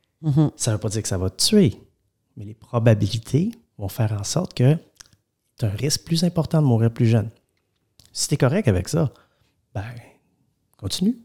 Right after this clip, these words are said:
Speaker 1: Puis hab-, habituellement, les gens, ils ont peur ?
Speaker 2: Euh, ça dépend. Je te dirais que c'est assez polarisé comme réponse. Il y a des gens qui, qui,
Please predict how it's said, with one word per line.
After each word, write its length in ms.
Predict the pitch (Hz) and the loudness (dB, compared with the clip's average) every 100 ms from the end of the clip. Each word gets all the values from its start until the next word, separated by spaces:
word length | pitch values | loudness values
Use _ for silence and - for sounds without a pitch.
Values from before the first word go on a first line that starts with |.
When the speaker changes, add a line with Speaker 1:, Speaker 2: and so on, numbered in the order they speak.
| _ _ _ - - - _ | _ _ _ -18 -18 -20 _
Speaker 1:
Puis 100 | 170 | 4
hab-, 140 | 165 160 | 6 6
habituellement, 480 | 175 170 - 175 185 | 4 4 6 6 8
les 100 | 196 | 6
gens, 260 | 156 175 185 | 6 6 8
ils 120 | 175 | 8
ont 60 | 160 | 6
peur ? 260 | 180 196 285 - - - - - - _ _ _ _ | 6 4 4 -2 -4 -4 -8 -20 -20 _ _ _ _
Speaker 2:
Euh, 720 | 123 160 185 190 196 196 196 180 - - - _ - - - - _ _ - | 2 4 4 4 2 2 0 -2 -8 -16 -20 _ -20 -20 -20 -20 _ _ -14
ça 200 | - - | -2 2
dépend. 320 | 202 196 95 90 | 4 4 4 0
Je 80 | |
te 80 | - | 0
dirais 200 | 117 170 | 0 0
que 60 | 226 | 0
c'est 120 | 139 | 2
assez 240 | 107 - | 2 0
polarisé 640 | 175 - 139 117 107 110 156 | -2 2 4 4 2 2 2
comme 180 | 123 | 0
réponse. 480 | 107 95 - 113 156 | 2 -2 -2 -6 -2
Il 20 | 127 | 2
y 20 | |
a 20 | |
des 80 | 127 | 4
gens 200 | 131 170 | 4 2
qui, 300 | 175 110 98 | 0 -2 -2
qui, 480 | - 117 110 110 | -4 -4 -4 -6